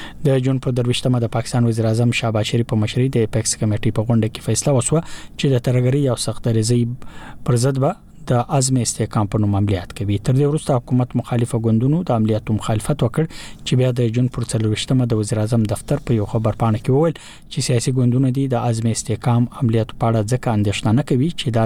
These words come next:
د پخوانیو هغو په څیر نه دي. په خبر پاڼه کې زیات شوی وای چې د عملیاتو پر مهال به پر دومره لوی پیمانه جنگ نه کیږي چې خلک بې کوره سي. دا په داسې حال کې ده چې په پاکستان کې وسلوال بریدونه زیات شوي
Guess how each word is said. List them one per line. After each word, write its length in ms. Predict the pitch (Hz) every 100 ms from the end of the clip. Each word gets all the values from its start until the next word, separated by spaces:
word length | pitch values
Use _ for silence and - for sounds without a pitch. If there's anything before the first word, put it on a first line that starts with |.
| 107
د 100 | -
پخوانیو 480 | - 110 117 117 -
هغو 220 | 113 107 -
په 80 | -
څیر 120 | 165 180 - - - - 131
نه 80 | 117
دي. 60 | 98 - - - -
په 100 | 127
خبر 200 | 127 123 131
پاڼه 180 | 123
کې 80 | 120 123
زیات 180 | 117 -
شوی 180 | 156 127
وای 140 | 120 147
چې 100 | 131
د 100 | 113
عملیاتو 360 | 110 117 - -
پر 100 | 120
مهال 260 | 107 135 127 127
به 140 | 120
پر 160 | 117 107 123
دومره 260 | 117 113
لوی 180 | 120 113 107
پیمانه 320 | 104 110 110 117
جنگ 160 | 131
نه 80 | 151
کیږي 280 | 117 104 131
چې 80 | - -
خلک 240 | 110 101
بې 100 | 104 98
کوره 240 | 90 98 -
سي. 120 | 131 - - - - 135
دا 80 |
په 320 | 127 131 123 131
داسې 180 | 135 123 127
حال 100 | 143
کې 80 | - 117
ده 40 | 160
چې 120 | - 110
په 100 | -
پاکستان 340 | 107 - 120
کې 80 | -
وسلوال 480 | 113 104 - 117 151 - - - -
بریدونه 340 | 110 113 123 151 - - - - - -
زیات 200 | 104 -
شوي 120 | 104